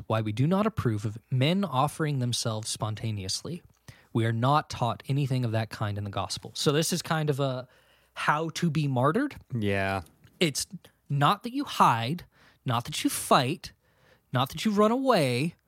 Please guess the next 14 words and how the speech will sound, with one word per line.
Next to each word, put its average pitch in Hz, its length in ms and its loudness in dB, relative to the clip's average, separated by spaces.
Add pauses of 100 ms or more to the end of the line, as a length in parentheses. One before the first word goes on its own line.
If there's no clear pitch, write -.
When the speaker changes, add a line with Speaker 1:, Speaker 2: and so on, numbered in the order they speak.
(420)
Speaker 1:
but - 140 -6
you 143 100 2 (160)
don't 151 260 2
run 196 380 4
to 247 280 2
it 123 140 0 (100)
either. 135 380 0 (320)
If 143 160 2
it 233 100 4
happens, 320 420 4
it 330 100 6
happens. 170 680 2 (520)
Speaker 2:
Yeah, 143 440 4
so 147 540 2